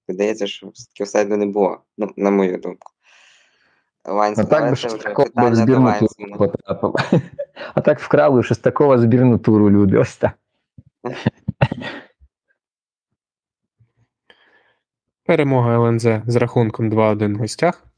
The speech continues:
Speaker 3: Як я вже казав, шістнадцять очок, десяте місце,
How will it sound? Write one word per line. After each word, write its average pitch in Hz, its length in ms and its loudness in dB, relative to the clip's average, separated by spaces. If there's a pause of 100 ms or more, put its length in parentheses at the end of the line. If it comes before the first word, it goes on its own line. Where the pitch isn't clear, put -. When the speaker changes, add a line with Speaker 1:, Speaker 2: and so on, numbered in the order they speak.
(600)
Speaker 3:
Як 147 260 -2
я 123 60 4
вже 117 220 0
казав, 113 400 0 (680)
шістнадцять 120 600 -2
очок, 151 480 -2
десяте 117 460 0
місце, 131 420 -2